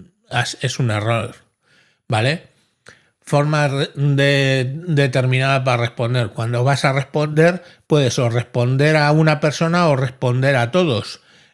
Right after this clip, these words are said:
Entonces, eh, por defecto, lo que tú quieras hacer si quieres ponerlo. En fin, toda una serie de, de utilidades. Mostrar las, las imágenes, o sea, cuando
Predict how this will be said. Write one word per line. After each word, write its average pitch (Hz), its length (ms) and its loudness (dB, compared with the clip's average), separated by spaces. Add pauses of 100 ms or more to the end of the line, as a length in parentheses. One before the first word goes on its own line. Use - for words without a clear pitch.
Entonces, 131 500 0 (220)
eh, 120 300 0
por 120 180 0
defecto, 131 420 -4
lo 139 140 0
que 113 140 -2
tú 117 180 -4
quieras 117 300 -2
hacer 143 240 -4
si 123 180 -4
quieres 123 200 -2
ponerlo. 110 640 -8 (1900)
En 117 240 0
fin, 110 340 -2 (600)
toda 143 180 2
una 135 200 -2
serie 120 320 0
de, 113 400 -2
de 120 220 -2
utilidades. 107 720 -4 (380)
Mostrar 139 460 0
las, 127 240 -2 (100)
las 120 480 -2
imágenes, 135 560 -2
o 123 80 0
sea, 123 160 0
cuando 107 500 -2